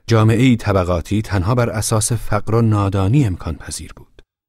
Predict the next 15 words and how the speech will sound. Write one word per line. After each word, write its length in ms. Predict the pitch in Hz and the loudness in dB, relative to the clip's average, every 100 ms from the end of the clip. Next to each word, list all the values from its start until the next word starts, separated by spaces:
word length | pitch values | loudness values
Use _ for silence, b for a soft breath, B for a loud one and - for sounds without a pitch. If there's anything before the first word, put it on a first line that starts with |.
| _ _ _ _ _ _ _ | _ _ _ _ _ _ _
بازگشت 640 | - 90 85 98 107 104 - | -2 -2 -2 2 2 2 -2
به 60 | |
گذشتهٔ 560 | 92 95 98 - 117 110 | -4 -2 -2 -2 0 0
شبانی، 800 | - - 90 90 80 85 95 107 | -2 -2 -2 0 -2 -2 -4 -4
آنگونه 380 | 92 85 90 95 | -4 -4 -2 -4
که 120 | 104 | -2
اندیشمندان 760 | 104 95 95 - 90 90 98 107 b b | -2 -2 -4 -4 -4 -2 0 -2 b b
در 220 | 101 98 101 | -6 -4 -2
اوایل 300 | 95 95 101 | 0 0 0
قرن 320 | 95 92 92 | 0 0 0
بیستم 440 | 92 87 - 104 | 0 -2 -2 0
رؤیای 440 | 95 104 107 98 92 | 0 -2 0 0 0
آن 160 | 82 | -2
را 120 | 78 | -2
می‌دیدند، 640 | 76 73 76 80 95 113 | -4 -6 -6 -6 -6 -6